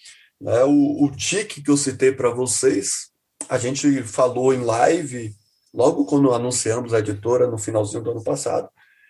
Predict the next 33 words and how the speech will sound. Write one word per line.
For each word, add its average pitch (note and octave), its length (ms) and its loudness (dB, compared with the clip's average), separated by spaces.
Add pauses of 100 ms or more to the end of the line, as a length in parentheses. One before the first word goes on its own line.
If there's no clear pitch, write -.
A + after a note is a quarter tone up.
(200)
e D3 100 -2
tinha E3+ 180 -2
muita F3 280 2
gente D#3+ 240 2
que F#3+ 80 -8
falava, D3 440 2
"Ah, E3+ 80 4
é, A#2+ 80 4
mas A2+ 480 -4
vocês - 280 -4
publicaram C#3 600 0
tique?" - 440 -6 (120)
E B2 60 -6
tique C#3+ 260 4
foi E3+ 220 2
em D#3+ 40 -4
dois D3+ 180 2
mil C#3 120 0
e - 40 -8
treze, B2+ 480 2
ou A2 80 -4
seja, A#2 360 -4
já B2+ 140 2
tinha D#3 220 0
sete D3 420 2
anos D#3+ 300 2
e D#3 60 -8
tinha D#3+ 180 0
gente D#3+ 200 0
que D#3+ 80 -6
não E3 100 -4
sabia C#3+ 440 0
ainda C#3 280 -2